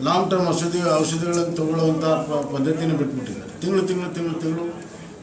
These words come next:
ತೊಗೊಳ್ತಾ ಇದ್ದಾರೆ. ಟೆಂಡರ್ ಇಲ್ದೇ ಎಕ್ಸಾಮ್ಷನ್ ತೊಗೊಂಡು, ತೊಗೊಂಡು ಬರ್ತಾರೆ.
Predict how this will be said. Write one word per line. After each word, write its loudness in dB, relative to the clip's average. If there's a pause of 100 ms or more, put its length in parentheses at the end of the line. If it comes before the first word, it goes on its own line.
ತೊಗೊಳ್ತಾ -2
ಇದ್ದಾರೆ. -2
ಟೆಂಡರ್ 2
ಇಲ್ದೇ 2 (340)
ಎಕ್ಸಾಮ್ಷನ್ 2
ತೊಗೊಂಡು, 2
ತೊಗೊಂಡು -2
ಬರ್ತಾರೆ. -6